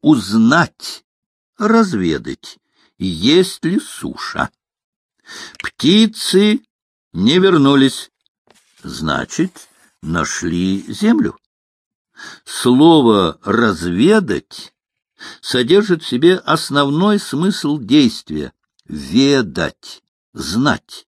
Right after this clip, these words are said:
разузнать что-то. Он изложил историю разведки с древних времён до современной сложнейшей государственной службы, когда ни одно решение правительства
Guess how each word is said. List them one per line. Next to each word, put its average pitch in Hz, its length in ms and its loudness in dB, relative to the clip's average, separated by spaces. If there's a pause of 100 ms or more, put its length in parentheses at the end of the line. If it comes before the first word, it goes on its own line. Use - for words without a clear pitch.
(540)
разузнать 117 1200 -2
что-то. - 720 -10 (1600)
Он 180 260 4
изложил 170 440 4
историю 160 540 4
разведки 147 560 0
с 117 100 -2
древних 135 540 0
времён 139 460 -2
до 135 160 2
современной 135 800 0
сложнейшей 120 840 0
государственной 98 720 -4
службы, 175 420 -2 (380)
когда 135 340 0
ни 196 200 4
одно 196 420 0
решение 147 680 -2
правительства 156 760 -2